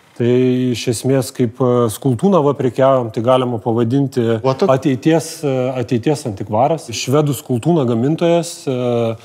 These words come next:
Speaker 1: gamina žvakidės, e, vazas, e, drąsiai galima sakyti ateities antikvaras. Tai yra tas daiktas, kurį tu nusipirkęs dabar sumokėjai šimtą eurų, po dešimt metų galėsi drąsiai parduoti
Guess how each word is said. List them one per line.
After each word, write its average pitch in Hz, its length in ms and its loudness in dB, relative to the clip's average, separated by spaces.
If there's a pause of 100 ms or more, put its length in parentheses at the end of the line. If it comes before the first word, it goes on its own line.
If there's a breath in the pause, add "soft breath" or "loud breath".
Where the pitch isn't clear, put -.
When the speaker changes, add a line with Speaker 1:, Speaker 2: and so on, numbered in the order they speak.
(240 loud breath)
Speaker 1:
gamina 147 300 2
žvakidės, 156 920 0
e, 127 600 0
vazas, 123 800 0
e, 120 300 -2 (380 loud breath)
drąsiai 135 460 2
galima 131 280 2
sakyti 127 340 -4
ateities 123 600 -2
antikvaras. 110 720 -4
Tai 110 100 -10
yra 117 200 -2
tas 135 240 -2
daiktas, 120 560 -2
kurį 131 220 -2
tu 131 100 -8
nusipirkęs 120 500 -4
dabar 117 220 -2
sumokėjai 120 480 -6
šimtą 139 320 -8
eurų, 156 220 -2 (400 loud breath)
po 123 180 0
dešimt 131 380 0
metų 143 240 -2
galėsi 139 340 0
drąsiai 135 320 0
parduoti 120 520 -2